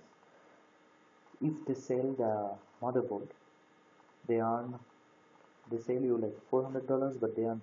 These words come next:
three hundred and fifty dollars or more, and they get that damaged part also, so they can replace, reuse the stuff. Then why we cannot use the reuse? Why they only do the reuse and earning money?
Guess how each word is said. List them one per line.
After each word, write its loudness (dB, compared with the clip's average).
three 2
hundred -2
and -6
fifty -4
dollars -2
or -4
more, 0
and -4
they 2
get -2
that -2
damaged -2
part 0
also, -6
so -6
they 0
can -6
replace, 0
reuse 0
the -6
stuff. -10
Then -6
why 2
we 2
cannot -4
use -8
the 2
reuse? -4
Why 0
they 2
only 0
do -4
the -2
reuse -4
and -12
earning -16
money? -14